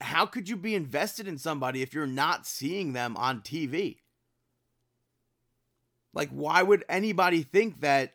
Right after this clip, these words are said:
the Butcher and the Blade and Angelico were gonna be going over on the Blackpool Combat Club?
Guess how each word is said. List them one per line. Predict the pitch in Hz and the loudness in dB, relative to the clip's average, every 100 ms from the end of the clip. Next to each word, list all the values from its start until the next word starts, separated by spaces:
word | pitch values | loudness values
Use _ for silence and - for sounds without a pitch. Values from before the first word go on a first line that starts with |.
| - | -6
the | 143 | -4
Butcher | 131 175 170 190 | -2 -2 0 0
and | 165 | -2
the | |
Blade | 131 151 180 185 165 | -2 0 6 6 4
and | 139 147 | -4 -2
Angelico | 143 127 151 180 143 160 139 | -4 -2 0 0 -2 -2 -2
were | 135 | -2
gonna | 147 | -4
be | 147 139 | -4 -4
going | 135 151 143 | -2 -2 -2
over | 85 139 165 165 139 123 _ _ _ _ _ _ - | -2 -2 -2 -2 -2 -4 _ _ _ _ _ _ -4
on | 135 139 143 139 139 135 _ _ _ _ _ _ _ _ _ _ _ _ _ | 0 2 0 -2 -6 -10 _ _ _ _ _ _ _ _ _ _ _ _ _
the | 156 | -10
Blackpool | 131 165 165 - 170 | 0 2 2 2 -4
Combat | 139 147 185 214 131 | -2 0 0 2 -2
Club? | - 110 - | -4 -14 -14